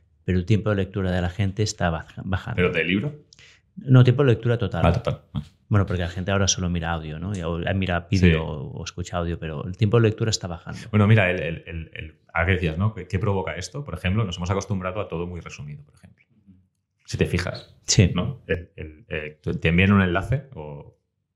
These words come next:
Speaker 2: cualquier persona que esté escuchando, ¿no? Si pensamos realmente lo que hacemos cuando alguien nos envía un enlace de "mírate este artículo, mírate esto",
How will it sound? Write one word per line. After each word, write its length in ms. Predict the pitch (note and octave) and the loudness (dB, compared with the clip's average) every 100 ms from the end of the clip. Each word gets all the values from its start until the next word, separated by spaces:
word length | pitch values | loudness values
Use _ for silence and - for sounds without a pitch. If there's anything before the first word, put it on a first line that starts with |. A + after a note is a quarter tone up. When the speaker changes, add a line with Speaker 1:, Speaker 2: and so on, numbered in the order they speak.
| _ | _
Speaker 2:
cualquier 260 | - - C#2+ | -6 -4 -4
persona 220 | - D#2+ | -6 -6
que 60 | D#2+ | -6
esté 120 | D#2+ | -8
escuchando, 400 | - D#2+ D2 D#2 | -10 -10 -8 -4
¿no? 140 | A2+ | -4
Si 180 | - E2 | -4 -6
pensamos 540 | - - E2+ F#2+ G#2 | -6 -6 -2 4 6
realmente 320 | A2 G2 F#2+ F2 | 6 2 -2 -6
lo 100 | E2+ | -8
que 60 | |
hacemos 320 | D#2+ F2+ F2+ | -6 -6 -6
cuando 200 | - E2 | -6 -4
alguien 180 | E2 F#2 | -2 0
nos 120 | F2+ | -2
envía 220 | E2 E2 E2+ | -4 -4 -4
un 80 | |
enlace 300 | D#2+ E2+ - | -6 -10 -8
de 80 | D2+ | -6
"mírate 240 | E2 F2 F#2+ | -4 -4 -4
este 140 | - | -6
artículo, 400 | D#2 F2 E2+ D#2+ | -8 -8 -8 -8
mírate 200 | D#2 D2+ | -10 -12
esto", 200 | F2 C3 | -14 -16